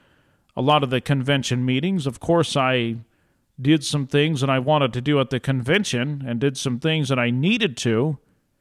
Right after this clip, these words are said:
But I, in the back of my mind, I thought about how I was going to meet Cliven.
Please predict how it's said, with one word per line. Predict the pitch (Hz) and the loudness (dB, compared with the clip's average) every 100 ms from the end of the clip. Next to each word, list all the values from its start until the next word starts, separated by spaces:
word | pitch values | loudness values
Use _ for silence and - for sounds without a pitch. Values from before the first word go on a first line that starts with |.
| _ _ _ _ _ _ _ _ | _ _ _ _ _ _ _ _
But | 139 170 | 2 4
I, | 160 | 4
in | 160 170 | 2 0
the | 147 | 0
back | 139 247 285 | 4 4 4
of | 190 | 4
my | 185 165 | 4 6
mind, | 208 220 131 160 139 | 6 6 4 0 -4
I | 135 139 | -2 0
thought | - 185 170 | 2 4 4
about | 151 147 143 | 4 4 4
how | 135 180 | 4 4
I | 151 | 4
was | 139 - | 2 0
going | 170 160 | 2 2
to | 139 | 2
meet | 139 135 | 0 -4
Cliven. | - 180 214 160 98 71 | -4 0 0 0 -4 -10